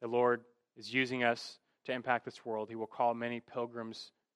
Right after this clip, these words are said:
uh, to himself through us if we're found faithful. So may we be found faithful and hopeful Christians, just like faithful and hopeful and Christian, until the day we reach the gates of the world to come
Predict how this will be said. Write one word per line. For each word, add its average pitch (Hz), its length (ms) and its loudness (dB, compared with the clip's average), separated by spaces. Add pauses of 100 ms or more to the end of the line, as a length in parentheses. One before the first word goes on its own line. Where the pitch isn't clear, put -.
(340)
uh, 110 80 -20 (100)
to 156 180 0
himself 120 600 0
through 160 240 6
us 104 300 2 (340)
if 120 160 -18
we're 117 120 0
found 104 420 -4 (540)
faithful. 110 420 -4
So - 160 -6
may 127 160 6
we 143 160 4
be 131 140 -2
found 117 360 0 (360)
faithful 120 500 0
and 117 80 -8
hopeful 120 460 -4
Christians, - 720 -10 (100)
just - 280 0
like 151 400 10 (240)
faithful 110 720 0
and 131 260 6
hopeful 117 580 -4
and 135 240 0
Christian, 113 420 -8 (1700)
until 180 260 8
the 160 80 10
day 180 180 12
we 165 140 4
reach 147 320 4
the 151 80 2
gates 156 320 6
of 156 80 -2
the 147 80 0
world 160 240 4
to 165 80 -2
come 180 280 4